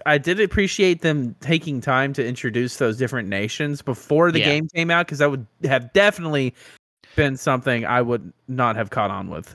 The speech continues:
Speaker 2: Well, they, they, they've released those before. Uh, and if you go back to,
Speaker 1: On the
Speaker 2: like, our
Speaker 1: website, yeah.
Speaker 2: second, yeah, our second or third episode, we kinda went through 'em, but it was just little blurbs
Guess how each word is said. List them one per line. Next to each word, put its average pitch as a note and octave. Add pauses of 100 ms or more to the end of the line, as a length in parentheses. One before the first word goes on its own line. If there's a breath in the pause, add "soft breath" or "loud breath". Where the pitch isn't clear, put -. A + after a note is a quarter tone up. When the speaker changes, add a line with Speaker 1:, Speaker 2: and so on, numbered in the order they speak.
Speaker 2:
Well, G3+
they, F#3+
they, E3 (140)
they've F3+
released A#3+
those F#3
before. B2+ (400)
Uh, B2+
and B2+
if C3
you C#3+
go F3
back E3+
to, D3+
Speaker 1:
On C#3+
the -
Speaker 2:
like, -
our C#3
Speaker 1:
website, A2+
yeah. D#3
Speaker 2:
second, D#3+
yeah, B2+
our A2+
second D#3+
or C3+
third C3+
episode, B2
we A#2
kinda B2
went A2+
through C3
'em, G#2+
but A2+
it A#2+
was A#2+
just D3
little C#3
blurbs A2